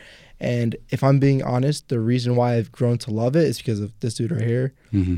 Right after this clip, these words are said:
Speaker 1: Like, seeing him fucking every day, every training session, every rep, every set, every warm-up,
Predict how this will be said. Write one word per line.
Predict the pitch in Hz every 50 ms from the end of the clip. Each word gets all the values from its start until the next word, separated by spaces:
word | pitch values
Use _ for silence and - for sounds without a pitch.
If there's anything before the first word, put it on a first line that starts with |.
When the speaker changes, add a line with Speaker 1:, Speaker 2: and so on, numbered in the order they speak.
| 90 -
Speaker 1:
Like, | - 117 110 107 - -
seeing | - - - 147 151 147 139
him | 123 127 131 127 131 135
fucking | - - 123 110 - - 113 -
every | - 117 120 120 117 131 131 117
day, | 107 117 110 110 120 120 120 -
every | - 123 117 117 131 127
training | 120 - - 120 110 107 117 -
session, | - - 123 123 - - 131 135 135 - - - - - - _
every | - 127 131 123 127 135 135 127
rep, | 110 110 117 120 127 127 -
every | - 127 120 127 131 120
set, | - - - - 113 120 123 120 -
every | - 127 117 131 127
warm-up, | 113 104 104 110 113 117 120 120 120